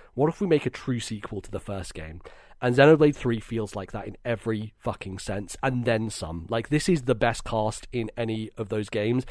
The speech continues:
It's one of my favorite casts in R P Gs generally. The whole idea that you fight with all six at once is just, like, it sounds like it would be chaos, and in some ways it kinda is chaos, but it's, like, a fun chaos, and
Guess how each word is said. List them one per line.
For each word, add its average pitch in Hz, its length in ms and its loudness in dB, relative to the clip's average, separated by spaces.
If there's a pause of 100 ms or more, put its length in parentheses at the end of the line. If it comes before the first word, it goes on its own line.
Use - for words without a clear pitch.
It's - 120 -14
one 147 100 6
of 165 60 8
my 123 100 6
favorite 123 400 0
casts 117 340 0
in 120 140 -4
R 117 140 2
P 117 120 -2
Gs 107 240 -4
generally. 113 560 0 (260)
The 127 100 2
whole 202 180 8
idea 131 320 4
that 139 80 -2
you 123 80 -6
fight 135 320 -2
with 135 100 2
all 131 140 4
six - 380 -4
at 107 100 -2
once 113 380 0
is 135 120 2
just, - 240 0
like, 117 280 0 (360)
it 151 140 -2
sounds 160 300 6
like 180 120 6
it 180 120 6
would 185 100 6
be 185 80 -4
chaos, 208 400 4
and 139 80 2
in 143 80 6
some 196 140 8
ways 156 160 8
it - 40 -4
kinda 156 160 6
is 156 120 6
chaos, 147 300 6 (200)
but 147 180 6
it's, 151 120 0
like, 160 180 4
a 135 80 2
fun 160 380 4
chaos, 170 480 4
and 127 320 0